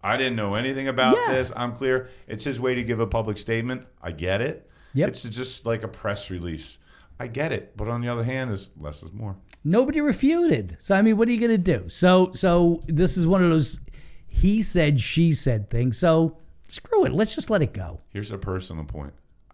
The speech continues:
Speaker 1: I don't care.
Speaker 2: <laughs>
Speaker 1: I don't care. It's a, he's gone. It wasn't. It wouldn't matter if
Speaker 2: Chief is not still here.
Speaker 1: No, and i-, if Dave voted no and the rest three voted yes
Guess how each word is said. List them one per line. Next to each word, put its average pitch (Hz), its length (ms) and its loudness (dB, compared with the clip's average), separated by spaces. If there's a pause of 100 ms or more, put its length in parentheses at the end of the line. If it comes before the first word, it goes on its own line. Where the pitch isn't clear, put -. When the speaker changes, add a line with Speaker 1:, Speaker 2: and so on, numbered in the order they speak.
Speaker 1:
I - 80 -20
don't - 240 -20
care. - 300 -20 (600)
Speaker 2:
<laughs> 85 200 -6 (960)
Speaker 1:
I 131 60 -4
don't 185 140 -4
care. 156 340 -2
It's 147 320 -6
a, 165 80 -4
he's 160 300 -4
gone. 202 300 2
It 160 100 -2
wasn't. 160 300 -4
It 147 60 -8
wouldn't 175 220 -6
matter 165 280 -4
if 160 160 -6
Speaker 2:
Chief 220 240 2
is 185 120 4
not 185 200 4
still 190 300 2
here. 147 380 4
Speaker 1:
No, 151 420 2
and 120 180 -4
i-, 123 40 -2
if 117 340 -6
Dave 135 280 2
voted 147 400 0
no 135 560 2
and 113 140 -4
the 110 80 -4
rest 139 280 -2
three 139 220 -6
voted 139 380 -4
yes 139 600 -2